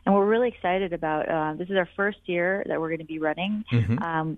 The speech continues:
Speaker 1: and our cohort's gonna begin in July, and we will be supporting the next, um, you know, the next batch of really interesting, uh, media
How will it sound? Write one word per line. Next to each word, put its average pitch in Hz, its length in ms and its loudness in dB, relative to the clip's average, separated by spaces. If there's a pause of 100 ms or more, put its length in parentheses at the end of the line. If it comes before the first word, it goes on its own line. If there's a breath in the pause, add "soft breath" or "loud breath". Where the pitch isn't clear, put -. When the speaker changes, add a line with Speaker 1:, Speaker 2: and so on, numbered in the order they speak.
Speaker 1:
and 170 120 0
our 160 140 4
cohort's 165 480 0
gonna 170 180 -2
begin 156 300 -2
in 151 140 0
July, 151 560 4 (320 loud breath)
and 160 480 4
we 170 180 0
will 156 160 2
be 160 160 -2
supporting 156 760 0 (200 loud breath)
the 175 60 0
next, 175 320 2 (320)
um, 156 520 2
you 165 140 -4
know, 151 80 0
the 160 120 0
next 160 300 -2
batch 160 360 0
of 160 340 2
really 170 240 -2
interesting, 160 760 -4 (400 loud breath)
uh, 160 200 4
media 156 640 4